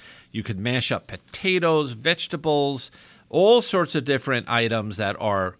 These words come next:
liquefied. And it is a great accessory when you are cooking. And again, if you, if you look up recipes with the need of an immersion blender, you're going to find some really, uh,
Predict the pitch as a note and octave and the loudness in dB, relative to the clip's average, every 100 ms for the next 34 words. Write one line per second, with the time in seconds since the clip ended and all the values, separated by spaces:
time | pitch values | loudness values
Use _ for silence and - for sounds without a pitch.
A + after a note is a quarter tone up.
0 | _ A2+ C#3+ B2+ G2+ - E2 E2+ E2+ - | _ -4 -4 -2 -6 -4 -6 -6 -10 -18
1 | - - _ _ C3 C#3 C#3+ E3+ F#3 C3+ | -20 -20 _ _ 2 2 4 4 4 2
2 | G2+ - B2+ C3 G3+ B3 G#3+ - _ B2 | -2 -6 -10 -2 -2 -2 -6 -12 _ -8
3 | - - - F#3+ F3+ B2+ E2+ C2+ - - | -4 -4 -2 -2 -2 -4 -8 -10 -16 -20
4 | _ _ _ _ _ _ C3+ C#3 C#3+ B2 | _ _ _ _ _ _ -2 0 0 0
5 | B2+ B2 - A#2 G#2 - A#2 F#2 F#2 C3+ | 0 0 -2 -2 -2 -2 -2 -4 -6 -2
6 | C#3+ G#3 E3+ G#2+ D3+ G3 - _ - A#2+ | 2 4 2 0 -2 -4 -6 _ -10 -8
7 | D3 F#3 G3+ E3 D3+ B2 - _ _ A2 | -6 -8 -4 -2 2 0 0 _ _ 0
8 | D3+ - - B2 A2 G2 A2+ G#2+ G#2 - | 0 0 -4 -4 -4 -4 -4 -2 -2 -4
9 | _ _ _ _ _ _ _ _ _ _ | _ _ _ _ _ _ _ _ _ _
10 | A#2+ A#2+ C#3 D3 A#2 G#2+ G2+ B2 F3+ F#3+ | -2 4 4 6 4 2 0 2 4 4
11 | C3+ F2+ G2+ F#2+ G2+ A2+ C3+ C3+ A2+ G2 | 2 -2 -2 -2 -2 -2 -2 0 -2 -2
12 | A2 G2 F2 G2 F#2+ F#2+ F2+ E2 D#2+ F2+ | -4 -4 -6 -8 -6 -6 -6 -8 -8 -8
13 | E2+ E2 D#2 D#2 | -6 -6 -8 -12